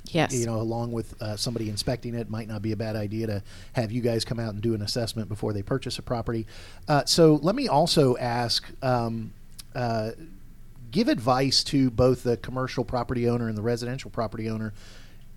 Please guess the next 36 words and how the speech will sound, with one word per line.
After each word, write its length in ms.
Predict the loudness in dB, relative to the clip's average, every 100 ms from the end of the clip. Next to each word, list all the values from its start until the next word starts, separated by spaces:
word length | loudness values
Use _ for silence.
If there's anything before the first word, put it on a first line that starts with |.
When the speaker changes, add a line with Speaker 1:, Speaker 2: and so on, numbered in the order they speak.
| -6 0
Speaker 2:
I 120 | 2
think 580 | 2 6 6 4 0 0
that, 240 | 0 2
and 140 | 0 2
I'm 100 | 4
gonna 140 | 4
give 200 | 2 0
the 60 | 0
free 260 | -2 -2
advice 440 | -2 0 2 2 2
that 80 | -2
I 80 |
think 160 | -2 -4
would 100 | -2
be 80 | -2
the 100 | -2
number 160 | -2
one 160 | -2 0
piece 200 | -2 -2
of 60 | -4
advice. 340 | -2 -4 0
Everybody 300 | 2 4 2
needs 160 | 0 0
to 60 | 2
listen 260 | 2 0
at 80 | -6
the 80 | -2
very 260 | 2 2
end 140 | 2 0
of 60 |
this 180 | 0 0
interview, 340 | -2 -2 -2 -2
which 160 | -4
is 80 | -6
coming 300 | -6 -4 -2
soon, 300 | -2 -2